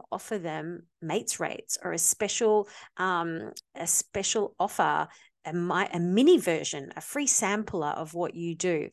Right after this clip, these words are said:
Why would we do that? Because here we are going, "I'm not giving away all my things." I can hear you <laughs> say it now. Well, how much have you spent on advertising in the last year? Have you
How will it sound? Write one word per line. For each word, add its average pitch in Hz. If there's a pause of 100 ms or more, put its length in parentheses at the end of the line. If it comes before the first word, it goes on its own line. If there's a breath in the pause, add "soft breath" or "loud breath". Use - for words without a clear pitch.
(320 loud breath)
Why 277
would 277
we 190
do 165
that? 302 (140)
Because 180
here 202
we 175
are 151
going, 151
"I'm 240
not 262
giving 233
away 214
all 208
my 190
things." 392
I -
can 202
hear 269
you 277
<laughs> -
say 269
it 262
now. 190 (580 loud breath)
Well, 302 (1120)
how 294
much 349
have 320
you 311
spent 247
on 214
advertising - (420)
in 247
the 262
last 262
year? 233 (320)
Have 180
you 202